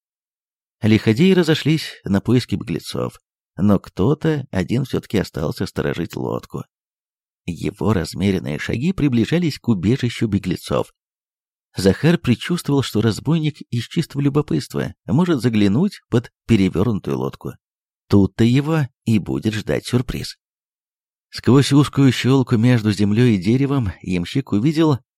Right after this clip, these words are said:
одну ногу в потрепанном сапоге. Второй ногой лиходей уперся в лодочный борт и попытался его перевернуть.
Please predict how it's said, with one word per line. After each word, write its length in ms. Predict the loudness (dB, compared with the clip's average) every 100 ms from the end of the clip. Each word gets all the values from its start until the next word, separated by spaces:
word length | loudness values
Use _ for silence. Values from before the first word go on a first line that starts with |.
| _
одну 400 | -2 0 0 0
ногу 380 | 0 -2 -2 -6
в 80 | -6
потрепанном 580 | -6 -4 -4 -2 -2 -4
сапоге. 640 | -4 -4 -4 -6 -12 -16 _ _ _ _ _
Второй 360 | -4 0 2 0
ногой 300 | -2 0 2
лиходей 460 | 2 -2 0 2
уперся 460 | 2 2 2 2 -2
в 40 |
лодочный 440 | 0 0 -2 -8 -4
борт 280 | -2 0 -2
и 40 |
попытался 600 | -2 -4 -2 -2 -2 -4
его 220 | -4 -2 -2
перевернуть. 680 | 0 0 0 -4 -8 -14